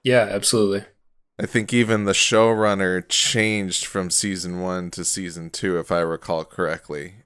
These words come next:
Speaker 2: Um, uh, 'cause I think Jacob Verbruggen was at least, uh, he was a director. He was the director, but I think he was also the showrunner too.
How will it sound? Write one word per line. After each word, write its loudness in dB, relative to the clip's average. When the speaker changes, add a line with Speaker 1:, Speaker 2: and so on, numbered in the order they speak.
Speaker 2:
Um, -10
uh, -18
'cause -12
I -4
think -12
Jacob -4
Verbruggen -4
was -2
at -10
least, -2
uh, -6
he -8
was -8
a -8
director. -6
He -8
was -8
the -8
director, -6
but -4
I -2
think -8
he -8
was -4
also 2
the -4
showrunner -8
too. -10